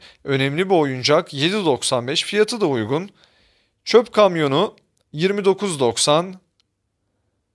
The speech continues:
Çantalı doktor seti, on yedi doksan. Uçar oyuncaktan bir de çantalı tamir seti var. Bunun da fiyatı yine on yedi doksan.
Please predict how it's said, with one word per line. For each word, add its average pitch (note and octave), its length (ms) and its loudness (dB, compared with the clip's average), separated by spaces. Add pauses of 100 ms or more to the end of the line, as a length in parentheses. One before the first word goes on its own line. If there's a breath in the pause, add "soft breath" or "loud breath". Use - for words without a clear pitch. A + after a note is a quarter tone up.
(600)
Çantalı F#3 680 2 (140)
doktor E3 380 4
seti, G3 520 0 (400 soft breath)
on G#3 180 4
yedi C3+ 340 0
doksan. D#3 560 0 (1500)
Uçar A3 280 6
oyuncaktan E3 840 2
bir G3+ 240 0
de F3+ 260 2
çantalı D#3+ 520 0
tamir C#3+ 360 2
seti C3+ 340 -4
var. F3 240 4 (260 loud breath)
Bunun F3 240 -2
da A#2 80 -2
fiyatı B2 600 0
yine C3+ 260 -4
on F#3 180 0
yedi A#2+ 320 -6
doksan. D3+ 500 0